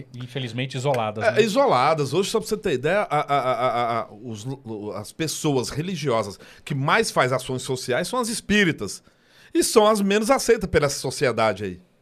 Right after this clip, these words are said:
Speaker 2: Você tá entendendo?
Speaker 1: Verdade.
Speaker 2: Porque é muito fácil, velho. É muito fácil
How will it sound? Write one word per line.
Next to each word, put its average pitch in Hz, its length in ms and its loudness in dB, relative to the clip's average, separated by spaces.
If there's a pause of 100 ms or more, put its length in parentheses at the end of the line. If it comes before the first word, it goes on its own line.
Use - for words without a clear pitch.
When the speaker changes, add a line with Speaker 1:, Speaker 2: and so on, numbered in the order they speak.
(760)
Speaker 2:
Você - 100 -20
tá 120 100 -6
entendendo? 117 440 -6 (280)
Speaker 1:
Verdade. 135 160 -4
Speaker 2:
Porque 202 140 6
é 208 40 10
muito 220 240 0
fácil, 170 400 0
velho. 101 240 -6
É 156 60 2
muito 214 260 0
fácil 135 480 -2